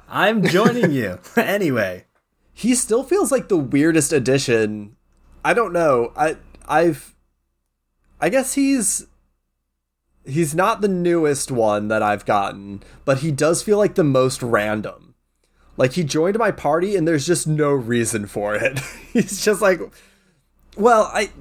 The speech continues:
Speaker 2: we un-, we figure out the reason later, but it does, it feels very un-, I don't know, it feels very weird at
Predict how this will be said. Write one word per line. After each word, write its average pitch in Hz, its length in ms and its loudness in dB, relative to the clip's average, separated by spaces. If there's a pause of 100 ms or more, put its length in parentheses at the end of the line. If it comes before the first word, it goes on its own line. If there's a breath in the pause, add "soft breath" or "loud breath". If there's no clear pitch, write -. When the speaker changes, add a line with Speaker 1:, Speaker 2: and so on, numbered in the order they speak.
Speaker 2:
we 247 280 0
un-, 226 220 -2
we 185 140 2
figure 190 300 0
out 156 140 2
the 147 60 2
reason 123 380 2
later, 107 340 2
but 117 180 0
it 120 100 0
does, 139 340 0
it 127 160 -2
feels 170 280 0
very 131 640 0
un-, 120 680 -2 (1600)
I 139 120 -8
don't 139 140 2
know, 120 140 4
it 127 140 0
feels 180 240 0
very 185 180 2
weird 127 460 2
at 123 220 0